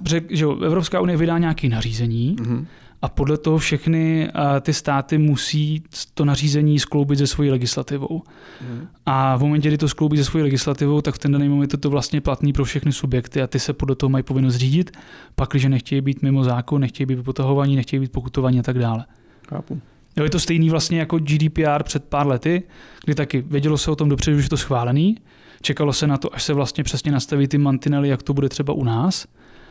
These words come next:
Speaker 1: No a pak byl nějaký čas, kdy vlastně se na to museli všichni tak nějak jako přepnout.
Speaker 2: Rozumím, rozumím.
Speaker 1: A bylo nějaký období, že kdy se tolero-, tolerovaly nějaký jako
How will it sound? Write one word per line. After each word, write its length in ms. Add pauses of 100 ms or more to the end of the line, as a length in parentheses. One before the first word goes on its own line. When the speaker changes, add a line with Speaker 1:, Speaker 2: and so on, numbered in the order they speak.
(420)
Speaker 1:
No 120
a 40
pak 180
byl 140
nějaký 320
čas, 240
kdy 160
vlastně 360
se 160
na 100
to 100
museli 300
všichni 280
tak 160
nějak 140
jako 160
přepnout. 540 (680)
Speaker 2:
Rozumím, 260
rozumím. 260
Speaker 1:
A 40
bylo 120
nějaký 300
období, 280
že 80
kdy 80
se 120
tolero-, 420
tolerovaly 500
nějaký 340
jako 280